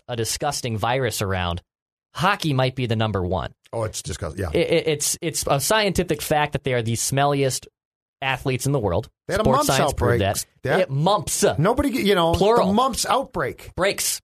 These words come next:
Speaker 1: I mean,
Speaker 2: Yes.
Speaker 1: they've had outbreaks of the mumps. It's happened multiple seasons before. The mumps.
Speaker 2: I know.
Speaker 1: And, and you want to possibly risk that with, with coronavirus, which is something that is so,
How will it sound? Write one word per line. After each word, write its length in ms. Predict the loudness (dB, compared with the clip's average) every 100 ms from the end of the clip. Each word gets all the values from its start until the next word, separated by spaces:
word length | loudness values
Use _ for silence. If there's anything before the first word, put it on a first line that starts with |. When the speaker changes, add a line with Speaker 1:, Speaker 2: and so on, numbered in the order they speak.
| -2
Speaker 1:
I 40 |
mean, 80 | 0
Speaker 2:
Yes. 60 | 2
Speaker 1:
they've 100 | 2
had 80 | 2
outbreaks 580 | 2 2 2 2 2 -4
of 200 | -4 0
the 80 | 0
mumps. 320 | 0 -2 -2
It's 160 | 0
happened 320 | 2 2 0 2
multiple 420 | 2 0 -4 -4
seasons 480 | 0 0 2 0 -2
before. 320 | -4 -2 0
The 220 | 2 2
mumps. 580 | 2 2 2 -2 -8 -8 -6
Speaker 2:
I 120 | -4
know. 120 | -6 -4
Speaker 1:
And, 220 | -4 -2
and 120 | -2 0
you 220 | 0 2
want 400 | 2 2 -2 -10 _ _ -12
to 60 |
possibly 800 | -4 -2 0 -2 0 0 0 -4 -4
risk 340 | -2 -2 -2
that 240 | 0 0 0
with, 220 | -4 0
with 260 | -2 -2
coronavirus, 880 | -4 0 2 2 2 2 2 0 0
which 180 | -4 -4
is 120 | -2
something 340 | -2 -2 -4 0
that 240 | 0 -2 _ _ _
is 180 | -8 -6
so, 540 | 0 2 4 2 0